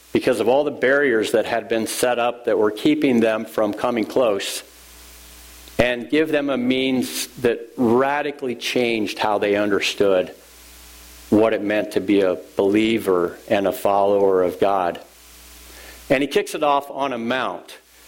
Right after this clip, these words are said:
And if you know the Bible story, you know that a lot of things happen on mountains. And one of them that is significant is when God called his people out of Egypt into, uh, i-, into being as their own nation.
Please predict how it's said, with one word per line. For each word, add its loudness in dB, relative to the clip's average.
And 2
if -6
you 0
know 2
the -2
Bible -2
story, 0
you -2
know 2
that 0
a -4
lot 2
of -10
things -4
happen -4
on 0
mountains. -6
And 2
one 4
of -2
them -8
that 0
is -2
significant -2
is 0
when 2
God -2
called 2
his -4
people 2
out 2
of -4
Egypt 0
into, 0
uh, 2
i-, 2
into 0
being -2
as -2
their 0
own 4
nation. -2